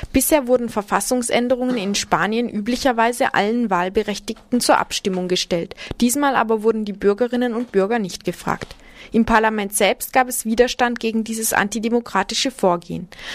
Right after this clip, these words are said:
Zwar stimmten die Ultrakonservativen mit den regierenden Sozialisten und sicherten so die Mehrheit, aber fast alle anderen Parteien stimmten gegen die Verfassungsreform.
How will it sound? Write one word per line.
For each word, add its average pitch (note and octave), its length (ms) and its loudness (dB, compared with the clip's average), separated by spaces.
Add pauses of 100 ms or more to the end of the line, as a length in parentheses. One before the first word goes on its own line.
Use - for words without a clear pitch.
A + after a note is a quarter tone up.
(140)
Zwar A#3+ 200 6
stimmten B3 400 -2
die A3+ 100 -2
Ultrakonservativen A#3+ 1300 0
mit G#3+ 160 -2
den G#3 140 -2
regierenden G#3 640 0
Sozialisten G3+ 800 -4 (240)
und A#3 160 2
sicherten A#3+ 420 0
so G#3 180 -2
die F#3+ 120 -6
Mehrheit, F#3+ 520 -2 (240)
aber B3+ 220 6
fast C#4 280 -2
alle B3 220 4
anderen A3+ 340 -2
Parteien A#3 520 0
stimmten A#3 460 -2
gegen G3 280 -2
die F3+ 80 -8
Verfassungsreform. F3 1120 -2